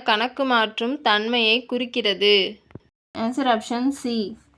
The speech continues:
நிதி சொத்துக்களை வர்த்தகம் செய்யும் எந்த நோக்கத்திற்காகவும் இந்திய ரூபாயை மாற்றிக்கொள்ளலாம். பின்வரும்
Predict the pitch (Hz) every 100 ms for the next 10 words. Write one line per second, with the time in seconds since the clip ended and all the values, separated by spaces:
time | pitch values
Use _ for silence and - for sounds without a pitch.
0 | _ _ - 226 226 294 311 220 220 277
1 | 254 240 269 233 214 254 254 262 269 226
2 | 220 226 214 208 233 262 233 226 233 240
3 | 220 208 196 196 254 233 226 247 247 226
4 | 202 196 202 254 214 208 226 226 214 196
5 | 202 202 190 208 - - - - _ _
6 | _ _ _ _ _ _ _ _ _ 262
7 | 262 269 262 294